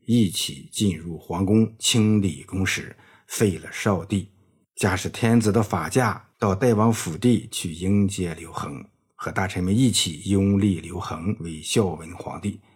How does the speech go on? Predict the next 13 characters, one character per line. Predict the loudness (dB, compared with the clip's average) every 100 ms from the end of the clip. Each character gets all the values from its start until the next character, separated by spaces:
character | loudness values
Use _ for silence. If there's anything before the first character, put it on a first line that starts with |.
| _ _
夏 | -4 -2
侯 | -2
婴 | -2 0 0 -2 2
又 | 4 4
是 | 0
担 | -4 -4 -4
任 | -6 -8
着 | -12 -12
太 | -4 -2 -2
仆 | -8 -16 -16 -10
之 | -8
职 | -6 -6 -8 _ _ _ _ _ _
啊。 | _ -14 -14